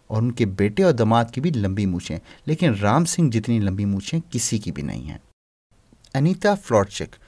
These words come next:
पोलैंड से ताल्लुक़ रखने वाली अनीता फ्लॉर्चिक जिस्मानी ताकत के लिहाज से दुनिया की ताकतवर तरीन औरतों में से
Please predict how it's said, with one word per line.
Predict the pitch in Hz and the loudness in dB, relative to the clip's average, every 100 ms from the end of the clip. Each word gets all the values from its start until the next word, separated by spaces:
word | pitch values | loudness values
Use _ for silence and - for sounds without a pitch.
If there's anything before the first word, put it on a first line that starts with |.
| _ _ - | _ _ 0
पोलैंड | 139 175 220 | 4 4 4
से | 240 | 0
ताल्लुक़ | 220 175 180 170 | 2 2 2 0
रखने | 165 175 | 0 0
वाली | 156 160 120 | 0 -2 0
अनीता | 117 156 196 | 0 2 0
फ्लॉर्चिक | 190 113 113 117 - | 4 2 2 -6 -6
जिस्मानी | 113 - 117 143 196 | -4 -2 0 2 2
ताकत | 160 135 143 | 0 -2 -6
के | - | -4
लिहाज | 113 110 | -2 -2
से | 110 117 | -2 -6
दुनिया | 110 127 147 | -4 -2 -2
की | 151 160 - - | -2 -6 -10 0
ताकतवर | 139 147 185 139 139 - | 0 2 -4 0 -4 -2
तरीन | 127 131 156 | -2 0 0
औरतों | 113 110 113 107 | 0 -2 0 -2
में | 113 | -2
से | - | -6